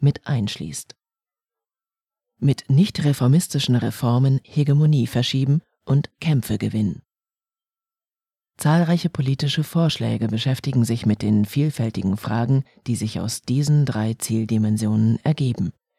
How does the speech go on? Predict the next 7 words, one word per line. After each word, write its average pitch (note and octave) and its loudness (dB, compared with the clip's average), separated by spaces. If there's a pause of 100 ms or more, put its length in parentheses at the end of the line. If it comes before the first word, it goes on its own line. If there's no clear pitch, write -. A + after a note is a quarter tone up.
(220)
Neben G#2 2
abstrakteren A#2 -2
Zielbestimmungen B2 0
zeichnet D#3 0
sich A#2+ -4
die - -6
Postwachstumsdiskussion A#2 -2